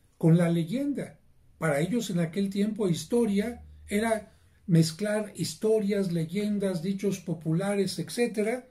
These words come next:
y por esta razón a veces hasta aparecían historias totalmente, eh, eh, que no podían unirse de un mismo santo. Pero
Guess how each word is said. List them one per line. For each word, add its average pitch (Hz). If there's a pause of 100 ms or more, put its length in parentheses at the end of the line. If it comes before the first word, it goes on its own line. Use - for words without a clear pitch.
(340)
y 202
por 196
esta 240
razón 240 (280)
a 175
veces 202
hasta 165
aparecían 185
historias 202 (380)
totalmente, 190 (360)
eh, 151 (420)
eh, - (160)
que 175
no 220
podían 196
unirse 208 (260)
de 127
un 156
mismo 147
santo. 120
Pero 160